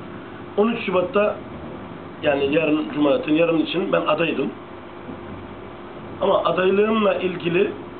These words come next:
sıkıntılar, ben adaylığımla ilgili değil, kulübün düştüğü durumla alakalı sıkıntılar var. Bu sıkıntılardan dolayı bir haftadır görüşmeler yapıyoruz.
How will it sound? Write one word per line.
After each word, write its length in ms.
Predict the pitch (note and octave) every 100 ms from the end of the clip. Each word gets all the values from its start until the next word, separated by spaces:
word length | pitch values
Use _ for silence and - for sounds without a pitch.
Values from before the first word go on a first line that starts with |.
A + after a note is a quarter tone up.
| - - - - - - - - - - - - -
sıkıntılar, 540 | - G#3+ G#3 F#3+ G#3 C3+ D3+
ben 200 | A3 G3+
adaylığımla 540 | - F3+ F#3 G#3 G#3 F#3+
ilgili 340 | F3+ F3+ G#3
değil, 180 | F3 B2 - -
kulübün 460 | B3 A#3+ E3+ G3+ - - - - -
düştüğü 640 | F3+ - - A3 A#3+ F3+
durumla 420 | F#3 A3 G#3+ F3 C3 -
alakalı 540 | D#3 D3 D3 F3+ B3+ -
sıkıntılar 460 | - F#3 E3 D#3+ C#3
var. 160 | G#2+ - - - - - - - - - - - -
Bu 80 | A#3+
sıkıntılardan 760 | A#3+ G#3 G3 F3 E3+ D3+ D3+
dolayı 260 | D3+ F#3 G3
bir 80 | G#3+
haftadır 360 | F3+ - G#3
görüşmeler 440 | G3+ E3+ - E3 E3+
yapıyoruz. 440 | C#3+ C3 A#2+ G2+